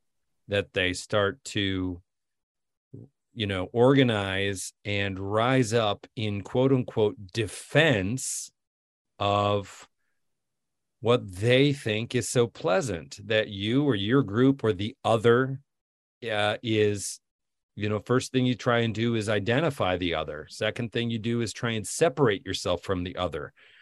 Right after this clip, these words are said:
Then you try and regulate the other. And if you are unable to successfully regulate the other, you get rid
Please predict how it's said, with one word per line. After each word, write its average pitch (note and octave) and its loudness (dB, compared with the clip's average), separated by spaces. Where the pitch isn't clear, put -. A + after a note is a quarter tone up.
Then A2 0
you B2+ 6
try C#3+ 0
and C#3+ 4
regulate C3 4
the G#2 -4
other. D#2 -4
And G#2+ 2
if G#2+ -4
you A#2+ 2
are A#2+ 4
unable B2 2
to C#3 -6
successfully C3+ -2
regulate C#3 2
the C#3+ 0
other, C3+ 2
you A#2 -2
get A2 0
rid G2+ 2